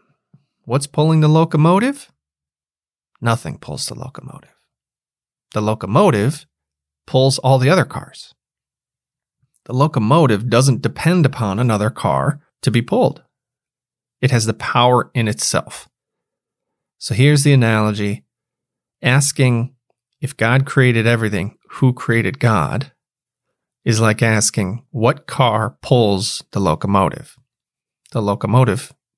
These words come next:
pulls itself. It drives itself, pulls all the other cars. That's, like, in the definition of what a locomotive is.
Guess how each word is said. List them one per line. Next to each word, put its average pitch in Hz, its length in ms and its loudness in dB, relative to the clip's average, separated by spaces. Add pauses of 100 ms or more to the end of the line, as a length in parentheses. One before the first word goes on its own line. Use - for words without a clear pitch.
pulls 113 240 0
itself. - 540 -2 (200)
It - 120 -10
drives 101 400 0
itself, 139 440 0 (120)
pulls 117 280 0
all 104 300 0
the 92 140 -6
other 76 180 -6
cars. - 420 -8 (1080)
That's, - 180 -2
like, 101 180 -2
in 135 160 4
the 117 80 2
definition 104 840 -4
of - 140 -12
what 98 120 0
a 90 40 0
locomotive 92 720 -4
is. - 500 -4